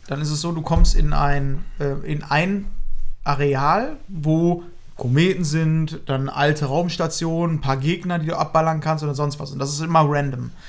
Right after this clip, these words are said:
Und dann musst du halt innerhalb dieses Systems gucken, dass du genug Energie hast, um den Hypersprung in den nächsten Raum zu machen,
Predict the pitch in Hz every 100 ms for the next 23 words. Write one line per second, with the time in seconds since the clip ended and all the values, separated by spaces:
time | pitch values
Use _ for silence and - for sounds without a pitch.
0 | - - - - - 151 151 180 185 -
1 | 170 156 151 190 196 185 185 - 175 160
2 | 156 - 175 175 - 190 180 165 151 156
3 | 147 156 156 156 139 156 175 180 - 156
4 | 143 139 123 170 196 - - - - 180
5 | 180 151 135 143 147 147 151 196 - 202
6 | 208 233 277